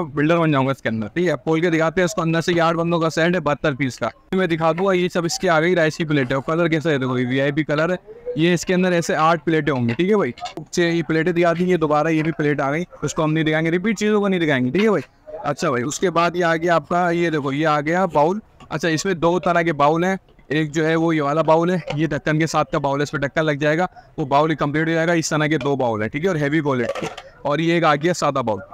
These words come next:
ठीक है, ये सादा बाउल है। total होगा ये चार piece के लाएंगे ढक्कन के साथ, ये single के लाएगा। ये उसके ढक्कन आ गए, ठीक है। अच्छा, मैं दिखा भी देता हूँ testing के लिए ना आपको कि उसके ढक्कन के साथ कैसा लगेगा।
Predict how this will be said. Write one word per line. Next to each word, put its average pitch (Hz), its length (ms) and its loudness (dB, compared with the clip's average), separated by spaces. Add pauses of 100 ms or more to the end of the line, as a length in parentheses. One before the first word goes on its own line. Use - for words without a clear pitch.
(140)
ठीक 147 160 -2
है, 175 60 2
ये 165 160 2
सादा 151 280 0
बाउल 127 240 -2
है। 139 80 0
total 165 300 0
होगा 165 180 0
ये 165 200 0
चार 156 240 0
piece 180 180 -4
के - 80 -2
लाएंगे 175 220 0
ढक्कन 170 300 0
के 175 80 2
साथ, 175 220 0
ये 175 80 2
single 147 320 0
के 131 80 0
लाएगा। 104 260 -2 (540)
ये 165 180 -2
उसके 151 300 -2
ढक्कन 165 300 -2
आ 175 100 2
गए, 175 120 0
ठीक 180 180 0
है। 160 160 -2 (460)
अच्छा, 147 160 -2
मैं 180 160 2
दिखा 156 240 2
भी 170 100 -2
देता 165 160 2
हूँ 180 80 -2
testing 156 360 0
के 151 80 2
लिए 151 100 0
ना 175 120 2
आपको 165 180 -2
कि 175 120 2
उसके 170 200 0
ढक्कन 165 280 0
के 160 80 2
साथ 165 200 2
कैसा 151 260 0
लगेगा। 113 380 -2